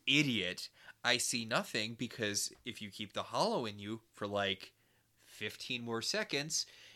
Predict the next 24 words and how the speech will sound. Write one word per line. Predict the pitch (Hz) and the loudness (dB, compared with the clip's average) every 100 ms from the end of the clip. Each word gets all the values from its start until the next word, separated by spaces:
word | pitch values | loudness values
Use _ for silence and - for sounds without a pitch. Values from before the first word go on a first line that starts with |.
| - | -10
it's | - 110 - | -2 -2 0
going | 123 156 | -2 -4
to | 208 | -4
take | - 170 - | -4 -4 -4
you | 156 | -2
over | 110 107 123 | -2 -2 -4
and | 120 | -6
destroy | 120 110 - 110 110 | -6 -8 -4 -2 -2
all | 107 127 | -2 -2
magic | 127 101 104 139 | 0 -2 -2 -4
and | 135 | -4
all | 101 104 | -4 -4
life, | 101 95 104 - | -2 -2 -2 -6
and | 120 | -4
there | 113 | 0
will | 110 | 0
be | 117 | -2
nothing | 110 95 117 110 | -4 -6 -6 -6
but | 110 | -6
a | 110 | -6
vast | 98 107 135 160 - - | -4 4 4 4 0 -4
void | 113 110 117 135 147 151 | -8 -8 2 4 4 2
of | 139 | 0
nothingness." | 127 139 - 117 101 98 - - - | 6 6 6 0 -2 -6 -4 -4 -6